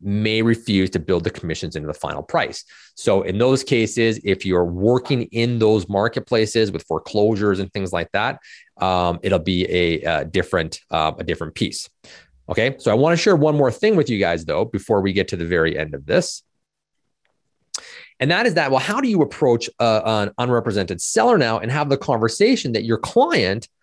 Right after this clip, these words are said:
has signed this agreement with you and you're going to get paid the commission amount that's on the agreement? Um, I've had a for sale by owner before who said, "I'm not paying you a dime more than this." You know, we negotiated things like that.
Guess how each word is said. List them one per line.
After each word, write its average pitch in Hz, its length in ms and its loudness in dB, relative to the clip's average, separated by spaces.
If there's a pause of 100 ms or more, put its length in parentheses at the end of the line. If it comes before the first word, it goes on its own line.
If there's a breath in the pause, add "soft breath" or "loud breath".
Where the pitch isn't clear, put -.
(380)
has 143 160 0
signed 233 460 2
this 143 120 0
agreement 143 560 2
with 107 260 -2
you 123 380 -6 (480)
and 135 640 0
you're 143 340 4
going 147 260 2
to 139 80 2
get 123 200 0
paid 95 540 -2 (140)
the 101 120 -4
commission 95 600 -2
amount 90 460 -4
that's 98 280 -2
on 85 200 -6
the 90 120 -4
agreement? 101 600 -2 (380 loud breath)
Um, 92 200 -2
I've 107 180 0
had 113 160 0
a - 20 -4
for 107 100 -2
sale 107 280 0
by 101 160 2
owner 104 240 2
before 98 500 0
who 90 280 -2
said, 90 220 0
"I'm 82 140 -4
not 104 180 -2
paying 98 280 -2
you 92 160 -2
a 78 40 -4
dime 107 400 -2
more 104 240 0
than 85 200 -8
this." 110 360 -2
You 90 80 -10
know, 90 80 -6
we 85 120 -6
negotiated 98 580 -2
things 90 220 -6
like 87 220 -6
that. 92 260 -2